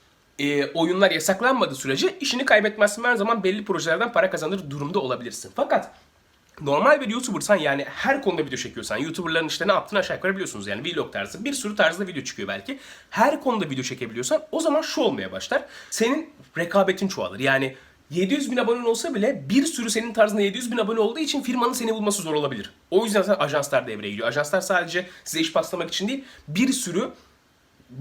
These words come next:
YouTuber arasından seni öne sürmek için orada bulunuyor yani. Ve bu noktada şöyle bir dezavantaj devreye giriyor. Senden bir sürü olduğu için firma yani senin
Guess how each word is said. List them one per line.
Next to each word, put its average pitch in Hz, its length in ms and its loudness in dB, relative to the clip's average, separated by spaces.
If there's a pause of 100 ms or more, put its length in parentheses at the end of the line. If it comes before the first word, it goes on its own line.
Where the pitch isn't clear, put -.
YouTuber 202 320 2
arasından 165 460 4
seni 240 280 2
öne 185 220 2
sürmek 220 380 -2
için - 240 -6 (500)
orada 147 340 0
bulunuyor 113 340 -8
yani. 87 260 -6 (420)
Ve 226 360 0
bu 160 260 0
noktada 320 340 0
şöyle 311 360 0
bir 135 180 -2 (280)
dezavantaj 131 560 0
devreye 127 200 -2
giriyor. 202 200 -6
Senden 233 500 0
bir 311 120 2
sürü 302 200 -2
olduğu 240 220 -4
için 320 320 -2 (240)
firma 277 320 4
yani 247 220 -2
senin 254 380 -6